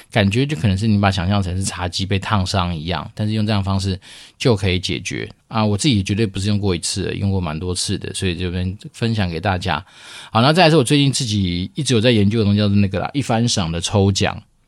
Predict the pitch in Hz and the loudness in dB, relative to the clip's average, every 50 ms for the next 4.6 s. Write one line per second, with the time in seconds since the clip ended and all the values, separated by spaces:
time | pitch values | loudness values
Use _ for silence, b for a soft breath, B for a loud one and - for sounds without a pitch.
0 | _ _ _ _ _ _ _ - 104 113 160 160 147 143 139 139 139 139 135 127 | _ _ _ _ _ _ _ -2 0 2 2 4 4 4 4 4 4 4 4 4
1 | 139 131 120 117 117 123 120 117 104 - 107 98 98 98 98 95 - 78 104 110 | 4 4 4 2 2 4 2 2 2 2 0 2 2 2 0 0 -2 -4 -4 -2
2 | 104 101 95 90 - 113 104 95 92 110 110 104 95 - 101 95 98 95 95 95 | -2 -2 -2 -2 -2 -2 -2 0 0 2 2 2 2 2 4 4 4 6 4 4
3 | 90 90 87 85 87 85 87 87 85 87 87 92 - - 90 90 - - 95 - | 2 2 -2 -4 -4 -4 -4 -4 -2 -2 -4 -6 -4 -4 -4 -4 -4 -6 -10 -8
4 | - 95 92 92 95 98 101 104 98 110 101 80 | -6 -2 -2 -2 0 2 0 2 2 2 0 0